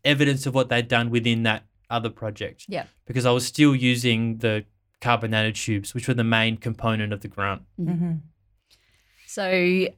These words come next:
Speaker 2: a lot went wrong, or you faced a lot of challenges.
Speaker 1: Yep.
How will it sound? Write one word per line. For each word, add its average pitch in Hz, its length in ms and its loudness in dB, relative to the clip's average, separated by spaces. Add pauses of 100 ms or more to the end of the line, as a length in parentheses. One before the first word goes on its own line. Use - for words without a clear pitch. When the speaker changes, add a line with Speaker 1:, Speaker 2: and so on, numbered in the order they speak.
(300)
Speaker 2:
a 208 100 6
lot 320 200 4
went 269 200 -2
wrong, 170 360 -2 (360)
or 202 400 4
you 220 160 0
faced 302 320 2
a 277 60 -4
lot 247 140 2
of 175 100 -10
challenges. 165 880 -2
Speaker 1:
Yep. 135 160 0